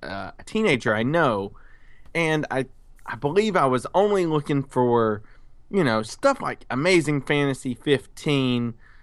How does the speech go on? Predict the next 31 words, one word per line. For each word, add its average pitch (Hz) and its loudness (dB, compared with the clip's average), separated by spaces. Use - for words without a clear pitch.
uh, 113 4
X-Men 147 0
number 127 0
one. 123 0
I, 214 4
I 220 4
don't 160 2
know. 120 2
I 135 4
was 147 -2
a 135 -12
stupid 123 -10
kid. 113 -2
I 127 0
was 120 0
probably 175 0
going 139 2
through 139 -2
there. 131 0
If 113 -4
it 208 2
didn't 160 0
stick - -6
out 135 2
and 123 -4
be 139 0
something 139 0
worth 135 2
ten 160 0
thousand 131 2
dollars, 113 0